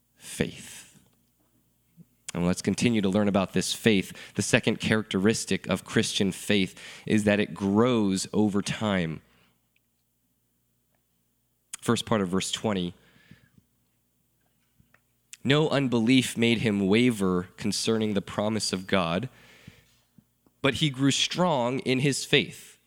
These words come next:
Now, if you've noticed, there's some really strong language used to describe Abraham's faith in this passage.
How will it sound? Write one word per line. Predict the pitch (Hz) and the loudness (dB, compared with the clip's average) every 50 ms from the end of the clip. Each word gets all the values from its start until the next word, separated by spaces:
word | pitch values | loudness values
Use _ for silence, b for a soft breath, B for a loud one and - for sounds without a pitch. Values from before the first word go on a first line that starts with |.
| _ _ _ _ _ _ _ - _ _ - | _ _ _ _ _ _ _ -20 _ _ 0
Now, | 127 127 | 0 0
if | 113 - | 2 2
you've | 139 131 127 | 0 0 2
noticed, | 151 196 202 156 139 - - | 2 2 2 2 0 0 0
there's | 127 127 - | -2 -2 0
some | - 113 117 | -2 -2 0
really | 160 190 170 | 0 0 0
strong | - - - - - - 135 135 139 139 139 139 127 110 | 0 -2 -6 -6 -6 -4 -4 -2 -2 -4 -4 -4 -4 -2
language | 110 117 123 131 127 95 90 87 90 87 87 95 | 0 2 2 2 0 -2 -4 -4 -4 -4 -4 -2
used | 95 107 113 117 - - | 2 2 2 2 2 -2
to | 104 | -4
describe | 101 104 - - - 95 92 92 92 85 - | -2 -2 -4 -4 -4 -2 -2 -2 -2 -2 0
Abraham's | 101 107 101 104 98 - 98 90 87 - - | 0 0 0 0 -2 -2 -4 -4 -4 -6 -6
faith | - - 120 123 - - | 0 2 2 2 2 0
in | 90 85 | -2 -4
this | 80 - - | -4 -6 -8
passage. | - - 87 82 - - - 57 - - - | -6 -6 -6 -6 -6 -8 -10 -6 -2 -2 -2